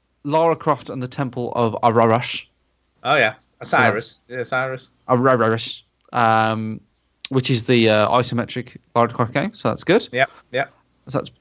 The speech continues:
Speaker 1: nothing wrong with that. Uh, on the three sixty, the Gold games are Star Wars The Force Unleashed two,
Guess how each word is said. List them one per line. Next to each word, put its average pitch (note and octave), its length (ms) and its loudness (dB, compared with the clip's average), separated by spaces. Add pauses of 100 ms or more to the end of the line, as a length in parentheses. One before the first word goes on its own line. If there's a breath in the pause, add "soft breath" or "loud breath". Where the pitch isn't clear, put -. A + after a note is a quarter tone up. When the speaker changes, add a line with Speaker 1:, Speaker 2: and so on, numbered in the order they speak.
Speaker 1:
nothing C3 320 0
wrong A#2+ 80 0
with A#2+ 80 2
that. D#3+ 320 0
Uh, B2+ 220 0
on D#3 160 0
the D3 80 -2
three F#3+ 180 0
sixty, F3+ 400 -4
the - 100 -14
Gold D3+ 220 0
games C#3 240 0
are B2 400 0
Star C#3 240 2
Wars A#2 180 -2
The A#2+ 80 -12
Force A#2 240 -4
Unleashed G#2+ 600 -4 (420)
two, G#3+ 380 0